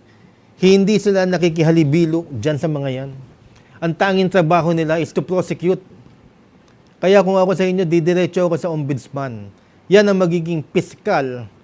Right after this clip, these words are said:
para maghain ng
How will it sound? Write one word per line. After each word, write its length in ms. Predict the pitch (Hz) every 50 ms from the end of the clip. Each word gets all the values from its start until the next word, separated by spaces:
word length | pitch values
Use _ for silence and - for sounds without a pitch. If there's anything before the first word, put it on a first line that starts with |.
| _ _ _ _ _ _
para 240 | - 175 170 170 185
maghain 880 | 185 185 185 160 139 156 202 214 226 226 214 185 170 151 143 143 139 135 - _ _ _ _ _ _ _ _
ng 340 | - 151 160 202 233 233 202